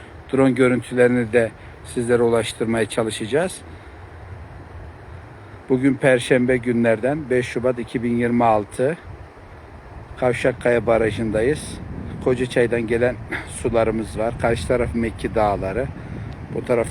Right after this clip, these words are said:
Durasan. Şu, evet, Kocaçay burası da. Çekimlerimiz devam ediyor.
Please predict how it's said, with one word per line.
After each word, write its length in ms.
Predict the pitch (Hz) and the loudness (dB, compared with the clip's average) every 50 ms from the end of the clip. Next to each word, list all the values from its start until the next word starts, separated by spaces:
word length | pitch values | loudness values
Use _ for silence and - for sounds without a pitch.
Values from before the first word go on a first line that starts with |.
| - - | -4 -4
Durasan. 480 | - 117 113 107 104 - - 110 120 135 - - - - - - - - - - - - - | 0 0 2 0 0 -2 -4 -4 -4 -4 -6 -10 -12 -12 -12 -12 -14 -14 -16 -16 -18 -8 -2
Şu, 280 | 135 131 123 120 117 - - - - - - - | -2 0 0 0 -2 -4 -8 -14 -16 -16 -4 0
evet, 220 | 120 117 113 101 92 - - - - - - | 2 2 2 2 0 -6 -14 -16 -16 -8 -4
Kocaçay 520 | - 123 120 127 127 123 - 127 113 113 110 101 | -2 0 2 2 0 0 2 0 0 0 0 0
burası 380 | 110 104 104 98 - - 95 90 | -2 -2 -2 -4 -4 -10 -6 -4
da. 140 | 113 135 147 - - - - - - - - - - - - - - - - | -4 -4 -4 -6 -14 -18 -18 -18 -18 -18 -18 -18 -18 -18 -20 -20 -20 -18 -16
Çekimlerimiz 720 | - - 127 117 - - 127 117 117 117 113 113 113 113 101 92 - | -4 -4 -2 -2 0 -2 0 2 2 2 2 2 -2 -2 -4 0 4
devam 280 | 120 117 117 117 113 | 6 6 6 6 4
ediyor. 240 | 110 95 87 110 117 | 0 -2 -2 -2 -4